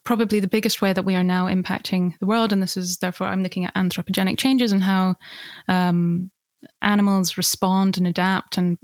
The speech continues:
and plant species too. Um, and so it was very important, I think, to, to deal with the aspect of climate change. But,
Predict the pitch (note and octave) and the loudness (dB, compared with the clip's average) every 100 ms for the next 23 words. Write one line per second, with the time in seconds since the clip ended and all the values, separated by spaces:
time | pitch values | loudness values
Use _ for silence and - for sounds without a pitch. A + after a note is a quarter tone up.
0 | - F#3 - G3 - F#3+ F#3+ F3+ - A3+ | -2 0 0 0 0 -2 0 -2 0 2
1 | F#3+ F3+ - - - - - G3+ G3+ A3+ | 2 0 -6 -20 -20 -8 0 2 4 2
2 | - A#3+ G#3 G#3+ A#3 A3 G#3+ A3 A#3 A#3 | 4 4 4 2 4 4 4 4 2 2
3 | G#3 G3+ F#3+ G3 - G3+ F#3+ F3+ - - | 2 0 0 0 0 0 0 0 -2 0
4 | A#3 A#3+ G#3+ F#3+ F3+ - - - G3 F#3 | 2 2 2 2 0 -2 -4 -2 0 0
5 | - F#3+ F#3 - | 0 -2 -2 -2